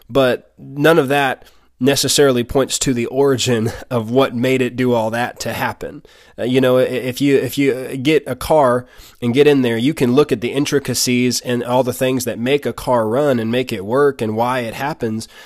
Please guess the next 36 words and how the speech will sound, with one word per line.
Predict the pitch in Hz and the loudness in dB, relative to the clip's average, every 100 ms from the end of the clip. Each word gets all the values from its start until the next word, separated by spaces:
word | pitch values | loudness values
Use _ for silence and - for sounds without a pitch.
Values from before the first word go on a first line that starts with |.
| - | -6
but | - | 0
it | 135 | 2
doesn't | 143 139 120 | 2 2 0
take | 151 127 | -4 -2
away | 127 131 | -2 -2
from | 127 | -2
the | 117 | -6
fact | - 135 - | -2 -4 -4
that | 113 | -6
somebody | - 131 131 127 123 | -2 0 0 -2 -4
designed | 113 120 110 120 127 113 | -4 -4 -2 -2 -4 -6
it | 107 | -10
to | - 107 | -12 -8
do | 113 113 | -6 -6
that. | 92 50 - - _ - - - | -10 -14 -18 -20 _ -20 -20 -16
So | - - 127 120 120 - 117 | -2 4 4 4 2 -4 -2
God | 139 175 160 | 2 2 0
designed | 131 117 147 156 131 | -4 -2 -2 -2 -2
the | |
rainbow | 123 123 120 123 | -2 0 0 0
to | 117 120 | -2 -6
do | 107 131 123 | -2 0 0
what | 120 117 | -2 -4
it | 107 107 | -6 -4
does, | 135 127 120 | -2 -2 -4
and | 123 | -4
it | 131 - - | -4 -4 -4
says | - 131 113 | 0 0 0
that | 113 - | -4 -4
he | 190 | -4
set | 202 - 139 117 | -2 0 -2 -2
his | 170 156 | -4 0
rainbow | 151 139 123 113 | 0 0 0 -2
in | 117 | -4
the | 104 | -8
clouds. | 123 98 - - | -10 -12 -12 -14